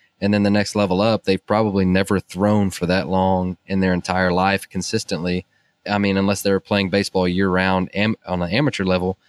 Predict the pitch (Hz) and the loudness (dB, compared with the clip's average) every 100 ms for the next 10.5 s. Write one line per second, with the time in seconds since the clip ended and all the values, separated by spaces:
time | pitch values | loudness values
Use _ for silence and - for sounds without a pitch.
0 | _ _ - 101 131 - 151 147 113 110 | _ _ -4 0 0 0 -2 2 2 4
1 | 104 - _ - 98 110 - 92 104 107 | 2 -4 _ -4 0 0 0 0 -2 0
2 | 110 95 101 - 104 98 95 101 104 95 | -2 -2 -6 -2 0 2 2 2 2 2
3 | 98 92 90 - 90 80 101 - 95 92 | 0 0 -4 -2 -4 -2 -2 0 -2 0
4 | 95 95 - 92 - _ 92 90 90 90 | 0 0 -2 -4 -6 _ -6 -4 -2 -2
5 | 90 87 87 82 98 95 95 - 104 - | -4 -4 -6 -4 -2 -2 -4 -6 -6 -6
6 | 92 104 - 92 87 90 95 - - 110 | -4 -4 -2 -2 -2 -2 -2 -4 -2 0
7 | 127 98 90 95 95 - _ _ _ - | 2 2 2 0 -2 -8 _ _ _ -6
8 | 98 110 101 123 - 71 - 120 156 131 | 0 0 0 -2 -4 -10 -4 0 0 0
9 | - 123 120 107 104 120 95 92 131 135 | 0 0 0 0 2 2 0 0 0 0
10 | 117 107 92 113 | 2 2 0 -2